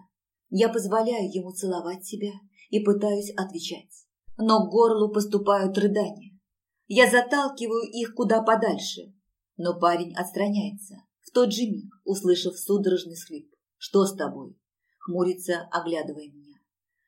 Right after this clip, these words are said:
«Ты набросилась на меня так, словно у тебя год не было секса. И, кажется, твои желания были яснее ясного». «Да, они и есть», — отвечаю ломким голосом. «Есть?» —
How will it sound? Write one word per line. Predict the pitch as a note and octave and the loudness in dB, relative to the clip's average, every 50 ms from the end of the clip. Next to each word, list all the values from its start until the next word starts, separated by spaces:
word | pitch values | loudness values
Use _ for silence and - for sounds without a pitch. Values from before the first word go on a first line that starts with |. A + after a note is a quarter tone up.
| _ _ _ - | _ _ _ 2
«Ты | - G#3 | 2 6
набросилась | G3 G3 F#3+ F#3+ G#3 A#3 A3+ G#3 F#3 E3+ E3+ E3+ - | 6 6 6 8 6 6 6 4 2 -2 -2 -2 -4
на | F3 E3+ | -8 -8
меня | E3+ E3+ E3+ E3+ E3+ | -6 -4 -4 -2 2
так, | F#3 F3+ F3+ - | 2 2 2 2
словно | - F#3 E3+ F3 F3 E3+ E3+ E3+ | -2 2 2 2 2 2 0 -4
у | E3+ | -2
тебя | - E3 E3+ E3+ E3+ | 0 2 2 2 4
год | E3+ G3 F#3 F3+ - | 4 2 2 2 0
не | E3 D#3+ | -4 -2
было | - E3+ E3+ F3+ | 0 0 0 0
секса. | - - G3 D#3 - - - - - - - _ _ _ _ _ _ - | 0 0 -2 -2 -2 -6 -14 -16 -16 -18 -20 _ _ _ _ _ _ -4
И, | - F#3+ F#3+ | -2 0 2
кажется, | F3 E3 E3+ E3+ F#3+ F#3+ - - G3+ | 2 2 2 2 0 -4 0 -2 -2
твои | G3+ F3 F3 E3+ E3+ | 0 2 2 4 4
желания | E3+ E3 E3+ E3 E3+ F3 F3 F3 F3 F3 | 4 2 0 0 2 0 0 -2 -4 -6
были | E3 E3+ F3 F3 F3 F3 | -2 2 2 2 4 2
яснее | F3+ - D#3+ F3 F3 - F#3 F3+ F3 F3+ F3+ F#3 | 0 0 -4 -6 -6 -6 -6 -6 -4 -4 -2 2
ясного». | G#3 G3+ - - - - - - - - _ _ _ _ _ _ _ - | 2 2 2 0 -4 -12 -14 -14 -16 -20 _ _ _ _ _ _ _ -8
«Да, | - G#3 C#4 C#4+ A#3+ F3 E3+ | 0 2 4 4 4 4 4
они | F#3 G3+ A3 A#3+ B3+ B3+ | 2 2 2 2 0 0
и | A#3+ A#3 B3 G3 | -2 -2 -4 -6
есть», — | F3+ - - _ - _ _ _ _ _ - | -6 -6 -14 _ -20 _ _ _ _ _ -2
отвечаю | - F#3+ F#3+ F3 F#3 F#3 - G3 F#3+ F#3 F#3 E3+ | -2 0 2 2 0 0 0 0 0 0 0 -2
ломким | F3 E3+ E3+ E3+ F3+ F3 F3 | -4 -6 -8 -8 -12 -12 -8
голосом. | E3 E3+ D#3 D3 D3+ - - - - - _ _ _ _ | -6 -6 -6 -6 -8 -12 -16 -16 -18 -20 _ _ _ _
«Есть?» — | D#3+ D3 D#3 D#3 E3+ G#3+ - - - _ | -20 -12 -6 -2 -2 -2 -2 -4 -12 _